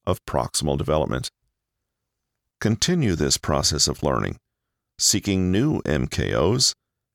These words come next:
and advancing your skills. After cooking the new meals with the guidance of the M K O or resource, evaluate your results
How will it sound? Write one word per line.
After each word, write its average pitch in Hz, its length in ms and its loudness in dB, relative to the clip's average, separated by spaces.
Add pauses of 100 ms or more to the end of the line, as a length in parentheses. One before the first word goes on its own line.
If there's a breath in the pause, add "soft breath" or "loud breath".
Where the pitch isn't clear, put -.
(100)
and 131 160 0
advancing 82 480 0
your 60 120 -4
skills. 85 600 0 (2000)
After 107 280 2
cooking 98 320 2
the 85 100 4
new 85 260 4
meals 80 680 2
with 82 140 0
the 71 100 2
guidance 78 600 0
of 73 140 -2
the 71 220 -2
M 78 240 0
K 76 260 2
O 85 380 2
or 69 240 2
resource, 76 580 0 (720)
evaluate 107 680 2
your 71 160 2
results 65 680 0